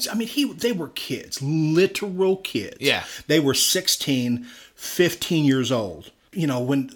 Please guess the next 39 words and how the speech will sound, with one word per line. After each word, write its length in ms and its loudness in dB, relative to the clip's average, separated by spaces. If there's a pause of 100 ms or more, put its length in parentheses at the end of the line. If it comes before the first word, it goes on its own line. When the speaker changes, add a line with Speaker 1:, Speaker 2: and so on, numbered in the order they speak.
(160)
Speaker 1:
somebody 460 4
unearthed 640 2
Squirrel 380 4
Bait, 280 0
the 120 6
only 240 2
known 420 4
live 280 2
Squirrel 300 2
Bait 180 0
footage, 320 -4
like, 160 0
th-, 300 -10
two 180 0
years 340 0
ago, 160 -2
three 260 -2
years 220 0
ago, 300 -6 (380)
and 100 2
it 60 4
was 120 4
all 200 2
over, 160 0
like, 180 2
the 80 -4
indie 600 2 (360)
music 460 2
sites. 540 -4 (100)
Speaker 2:
Right. 320 2
Speaker 1:
Squirrel 380 2
Bait 200 4
at 60 -8
the 80 -8
Jockey 400 -2
Club 320 -6
in 80 0
Covington, 480 -2
Kentucky. 560 -2